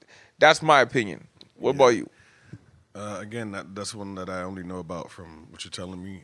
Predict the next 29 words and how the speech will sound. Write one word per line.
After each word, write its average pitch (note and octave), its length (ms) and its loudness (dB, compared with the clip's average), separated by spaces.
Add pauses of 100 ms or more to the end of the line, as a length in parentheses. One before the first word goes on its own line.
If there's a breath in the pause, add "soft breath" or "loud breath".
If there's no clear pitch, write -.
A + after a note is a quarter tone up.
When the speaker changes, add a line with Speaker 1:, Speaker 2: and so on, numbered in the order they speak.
(140)
Speaker 2:
Um, F2+ 460 -14 (340)
I - 80 -16
think A2+ 240 -10
that, G#2+ 260 -6 (1600)
I A#2+ 80 -12
don't G#2+ 100 -10
know, G2+ 260 -12
that F#2+ 140 -8
it F#2+ 80 -14
seems A2 220 -10
like G2+ 160 -8
there G#2 100 -8
was G2+ 100 -10
no G2+ 140 -8
harm, G2+ 320 -8
you F#2+ 60 -12
know F#2+ 80 -10
what F2+ 120 -16
I'm F#2+ 60 -10
saying? G2+ 140 -12
Like, E2+ 200 -14
I, G#2 220 -6
I G2+ 40 -6
guess G2+ 140 -8
I'd G2+ 140 -6
have G2+ 160 -6
to G2 80 -10
see A#2 220 -4
it A2 120 -6